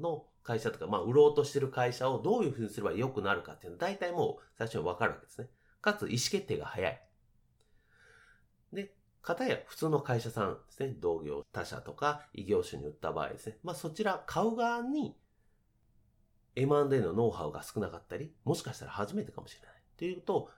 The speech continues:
結局ここで意思疎通だったり、揉めるポイントっていうのができるわけですね。つまり、ファンドに売却した方がスムーズに、そして想定外の問題が起きないっ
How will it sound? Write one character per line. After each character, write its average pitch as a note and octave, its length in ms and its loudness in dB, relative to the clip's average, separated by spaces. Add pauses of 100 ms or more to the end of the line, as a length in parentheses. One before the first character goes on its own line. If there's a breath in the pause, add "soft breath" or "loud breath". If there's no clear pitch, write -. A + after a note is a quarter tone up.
(100)
結 D#3+ 180 -6
局 A3 180 -4
こ G3 120 -8
こ G3+ 100 2
で - 320 -2
意 D3+ 60 -4
思 D#3 80 -6
疎 - 180 0
通 F#2+ 200 -6
だ G2 100 0
っ - 80 -8
た D#2+ 100 -8
り、 D#2+ 260 -10 (220 soft breath)
揉 G#2+ 180 2
め D3 80 8
る C#3+ 100 4
ポ B2+ 220 0
イ A#2 40 0
ン A2+ 40 -2
ト A2+ 160 0
っ - 60 -16
て - 80 -12
い E2 40 -8
う D2+ 40 -10
の D2+ 60 -10
が D2+ 40 -12
で - 100 -18
き - 120 -10
る - 60 -12
わ - 60 -20
け - 100 -20
で - 60 -20
す - 60 -20
ね。 - 60 -20 (680)
つ B3+ 120 -12
ま A3+ 100 0
り、 D#3+ 300 -6 (1800)
フ F#3+ 80 -2
ァ G3+ 40 2
ン F#3+ 60 -2
ド G3 100 0
に F3 280 -4 (400)
売 D3+ 180 4
却 C#3 160 4
し - 120 -8
た C#3 60 0
方 G#2 160 4
が F#2 340 2 (500)
ス - 160 -4
ム F#3 120 4
ー - 20 2
ズ E2 120 -2
に、 D2 100 -10 (1120)
そ C#3+ 120 -8
し - 120 -10
て E3+ 360 0
想 C#3+ 240 -2
定 B3+ 160 0
外 G2+ 160 4
の D#2+ 80 -2
問 G#2+ 180 2
題 B2 140 0
が - 100 -10
起 G#2 80 -8 (140)
き - 20 8
な G#2+ 80 6
い - 40 -6
っ - 40 -14